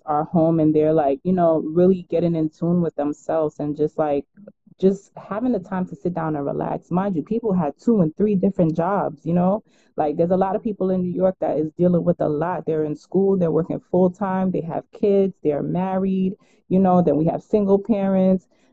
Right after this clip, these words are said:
We have a variety of different type of households in New York, and there's a lot going on, and we're just, like,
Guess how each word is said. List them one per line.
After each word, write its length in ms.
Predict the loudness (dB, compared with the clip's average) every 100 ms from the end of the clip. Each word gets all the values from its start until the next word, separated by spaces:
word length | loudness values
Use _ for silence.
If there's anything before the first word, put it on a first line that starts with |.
| _
We 160 | 2 2
have 240 | 2 -2
a 80 | -4
variety 800 | -2 -2 0 -2 -2 -4 -4 -4
of 120 | -6
different 340 | -2 -2 0 -4
type 220 | -4 -6
of 140 | -4 -6
households 720 | -4 -2 -2 _ 2 2 2
in 180 | 0 2
New 80 | 2
York, 380 | 4 4 4
and 120 | 2 0
there's 120 | 0
a 80 | -2
lot 280 | -2 -6
going 280 | -6 -4 -4
on, 200 | -4 -6
and 120 | -4
we're 100 | -4
just, 260 | -2 -4 -4
like, 140 | -6